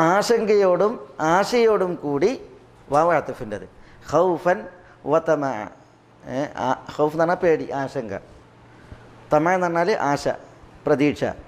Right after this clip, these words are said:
ആഗ്രഹം. വാവ് ആത്തിഫിൻ്റെത്. അപ്പൊ യദ്ഊന റബ്ബഹും, അവർ തങ്ങളുടെ റബ്ബിനോട് ദുആ ചെയ്യും. ഖൗഫൻ വ തമഅ, ആശങ്കയോടും ആശയോടും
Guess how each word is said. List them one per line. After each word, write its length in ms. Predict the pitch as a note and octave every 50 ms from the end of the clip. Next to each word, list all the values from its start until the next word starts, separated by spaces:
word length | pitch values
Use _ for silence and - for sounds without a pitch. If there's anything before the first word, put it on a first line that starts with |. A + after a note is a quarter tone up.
| - - - - - - - - B2+ C#3+
ആഗ്രഹം. 400 | D3+ A#2+ - C#3 B2 A#2 G#2+ F#2+ - - - - - - - - - - - - - - - - - - - - C3
വാവ് 200 | C3 C3+ D3 D3 C3+
ആത്തിഫിൻ്റെത്. 500 | - - A#2+ G2 B2 A2+ G#2 G2 F2 - - - - - - - - - - - - - - -
അപ്പൊ 120 | D#3 - G#3 G3+
യദ്ഊന 380 | F#3+ E3+ F#3+ G3 G#3+ C4 C#4 A#3+ G#3 F3+
റബ്ബഹും, 360 | E3+ C3+ B2+ D#3+ D3+ D#3 E3+ E3 - - - - - - D#3
അവർ 120 | F3+ G#3+ G#3 -
തങ്ങളുടെ 280 | G#3 G3 G3+ G#3 G3 G3 F3+ F#3
റബ്ബിനോട് 520 | D#3+ D#3 G3 A#3 A3+ A3 G3+ G3 G3 G3+ G#3 D#3+
ദുആ 200 | E3+ E3+ F3 F#3 G3+ - C#3+ E3
ചെയ്യും. 280 | D#3 C#3+ C#3+ D#3 F#3 G3+ G3 - - - - - - -
ഖൗഫൻ 640 | E3+ G3+ A3 A#3 B3 A#3+ A3 G3+ F3 - F#3+ F3 D#3 C3+ A#2+ G#2+ G2 - - - - _ _ _ _ _ _ _ _ - - - - - - C#3+
വ 40 | D3 E3 E3 E3
തമഅ, 320 | G#3+ A3+ A3 G3+ F#3+ F3+ E3+ D#3+ D3 B2+ - - - - - - - _ _ _ _ _ _ - - C3+ D3
ആശങ്കയോടും 640 | D#3 D#3 F3 F#3 F3+ F3+ F#3+ G3 G3 G3 G3 A3 A#3+ A3+ - - - - - - - C#3+ D#3 E3+
ആശയോടും 580 | F#3+ G#3 - - A#3 A#3 A3 G#3 G3 F3 E3+